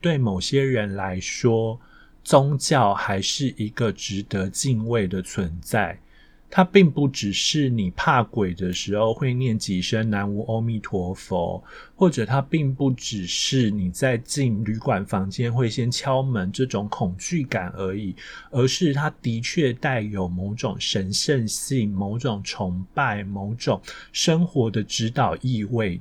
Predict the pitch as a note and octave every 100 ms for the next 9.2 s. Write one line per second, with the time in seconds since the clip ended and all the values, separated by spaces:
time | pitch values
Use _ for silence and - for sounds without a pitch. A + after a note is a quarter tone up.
0 | - - - - B2 A2+ - G#3+ C3+ A2+
1 | D3 D3 C#3+ D#3 A#2+ A2 A#2 D3+ C3 A2
2 | G2+ G#2+ A2 G2+ C3+ D3+ D#3+ D#3 - B2
3 | G#2 G#2 A2 F#2+ F#2+ G2+ G2+ - G#2 G#2+
4 | D#3 F#3 G3+ G#3+ B2+ A2+ B2 A2+ G#2+ C#3
5 | A2 C3 G#2+ G#2+ G#2+ A2 - G#2+ G2 F#2+
6 | A#2 G2 - A2+ G#2 - G#2+ A2 F2+ G#2+
7 | F#2 - F2 D2+ D#2+ F2+ F2+ E2 - F#2+
8 | - - - - - - - F3 A3 A3+
9 | E3 A#2